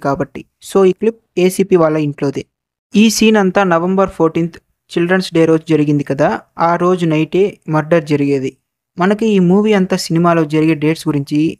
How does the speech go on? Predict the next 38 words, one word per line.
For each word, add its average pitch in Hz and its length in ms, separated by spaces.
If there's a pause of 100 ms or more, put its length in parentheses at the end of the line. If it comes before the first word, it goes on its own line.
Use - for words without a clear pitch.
(160)
అంత 180 140 (100)
క్లారిటీ 175 420
ఉండదు. 147 260 (580)
ఈ - 20 (100)
మూవీ 214 300
అంతా 196 180 (120)
జరిగేది 165 460
నవంబర్ 165 380
మంత్లో, 139 320 (240)
but 170 220
ఇక్కడ 214 220 (220)
ఇంట్లో 180 300
క్యాలెండర్లో 170 500 (300)
ఏప్రిల్ 208 360
ట్వంటీ 175 280
ట్వంటీ 156 320
త్రీ 165 100 (260)
అని 175 160
ఉంటుంది. 139 300 (200)
And 196 160 (100)
సూర్యకి 220 480
యాక్సిడెంట్ 185 420
జరిగిన 160 320
తర్వాత 143 300 (420)
బాడీ 185 300
స్కానింగ్ 175 400
చేసేటప్పుడు 156 560
మానిటర్లో 160 480 (340)
ఇక్కడ 170 240
year 208 220
twenty 165 320
twenty-three 165 460
అని 156 120
ఉంటుంది, 135 260 (160)
but 202 120 (160)
next 220 260
few 220 180
years 220 200